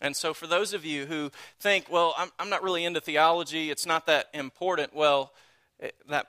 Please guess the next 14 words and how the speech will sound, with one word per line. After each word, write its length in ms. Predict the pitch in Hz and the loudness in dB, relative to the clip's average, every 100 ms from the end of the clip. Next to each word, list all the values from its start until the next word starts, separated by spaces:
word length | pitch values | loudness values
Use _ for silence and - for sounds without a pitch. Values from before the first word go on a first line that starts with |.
| _ | _
might 360 | - 156 180 170 | -8 0 0 0
be 160 | 160 156 | -4 -4
why 280 | 143 156 | -4 -4
your 260 | 151 143 139 | -4 -4 -6
life 420 | 131 147 160 151 | 4 6 6 4
shows, 480 | - 160 147 135 - - | -4 -4 -2 -4 -8 -10
uh, 220 | 110 - | -14 -10
weakness 600 | 147 190 160 135 - - | -6 -6 -4 -6 -6 -12
when 160 | 143 143 | -10 -8
it 140 | 135 | -8
comes 340 | - 151 143 - | -8 -8 -8 -10
to 60 | |
Christian 480 | 139 151 135 - 123 | -12 -10 -10 -10 -6
living. 380 | 139 147 107 110 | -2 -2 -4 -18